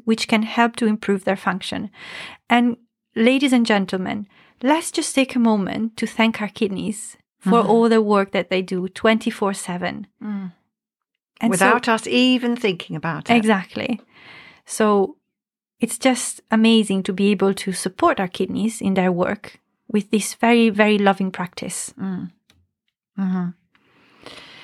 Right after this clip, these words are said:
Speaker 2: Um, the next thing it helps is it, it helps to relieve back pain.
Speaker 1: Ooh.
Speaker 2: And so many people suffer with back pain,
Speaker 1: Mm-hmm.
Speaker 2: especially in the lower back.
Speaker 1: Yep.
Speaker 2: And it really does help to improve the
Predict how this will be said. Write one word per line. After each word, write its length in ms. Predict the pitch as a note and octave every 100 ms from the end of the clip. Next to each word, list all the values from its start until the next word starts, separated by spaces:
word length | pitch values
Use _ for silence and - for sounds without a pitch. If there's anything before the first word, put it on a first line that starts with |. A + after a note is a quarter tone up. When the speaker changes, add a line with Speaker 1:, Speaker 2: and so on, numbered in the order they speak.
| - - _ -
Speaker 2:
Um, 280 | A3 A3 - _ -
the 100 | A#3
next 260 | C#4+ -
thing 180 | - A3+
it 100 | F3+
helps 420 | F3 F3+ F3+ - G#3
is 300 | G3 - - _ _ _ _
it, 200 | G#3+ - -
it 240 | A3 A3
helps 480 | G#3 A#3+ A#3+ - -
to 120 | -
relieve 500 | G#3+ G#3 G3+ F#3+ -
back 280 | G3+ G3+ -
pain. 380 | - F3 E3+ D#3+
Speaker 1:
Ooh. 680 | G3+ F#3+ F#3 F3 E3 D#3+ D#3+
Speaker 2:
And 180 | E3 G3+
so 720 | - - - B3 A#3 A#3+ A#3
many 280 | A3+ A3 A3
people 420 | G#3+ A3+ G#3 F3+ F3
suffer 480 | - F3+ - - -
with 200 | F3+ F3
back 240 | E3+ -
pain, 420 | - E3+ E3+ F3+ F#3 _ _
Speaker 1:
Mm-hmm. 200 | G3+ G3+
Speaker 2:
especially 420 | F#3+ G#3 G#3+ A3+ G#3
in 100 | G3+
the 60 |
lower 280 | G#3 G3+ F3+
back. 500 | E3+ - - - - _
Speaker 1:
Yep. 240 | F#3+ F3 - _ - - - - - -
Speaker 2:
And 280 | F#3 F#3 -
it 140 | G3
really 280 | G3 G3 F#3+
does 340 | F#3+ F#3 F3+ E3+
help 400 | - F#3+ E3+ -
to 300 | - F3+ F3
improve 460 | G3 E3+ G3 F3+
the 120 | F3